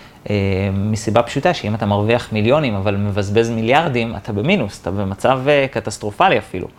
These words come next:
אז, אז מה שחשוב זה כמובן מה היחס בין צורת החיים שבה אתה חי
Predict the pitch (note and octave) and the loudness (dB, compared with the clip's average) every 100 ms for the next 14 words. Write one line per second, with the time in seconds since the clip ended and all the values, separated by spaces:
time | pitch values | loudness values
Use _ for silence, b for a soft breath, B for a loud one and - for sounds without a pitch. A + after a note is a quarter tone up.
0 | B B B B B - F#2+ G2 G2+ - | B B B B B -4 -2 -2 -6 -6
1 | G2+ G#2 - C#3 D3 D#3+ A2 - G3 F3+ | -6 -6 0 0 0 -4 -4 2 2 2
2 | - G#2+ A2 - G#2+ A#2 C#3+ C#3 - - | -6 -8 -8 -4 -2 0 0 -2 -10 -14
3 | A#2 B2 C3+ A2+ C#3+ - F#2 - G#2+ A2+ | -4 0 0 0 -2 -2 -10 -10 -6 -4
4 | B2 - G#2+ A#2 A#2 - G2+ B2 - G#2 | -4 -6 0 0 0 -8 -6 -6 -4 -2
5 | G2 - - A#2+ E3 | -2 -2 -2 0 0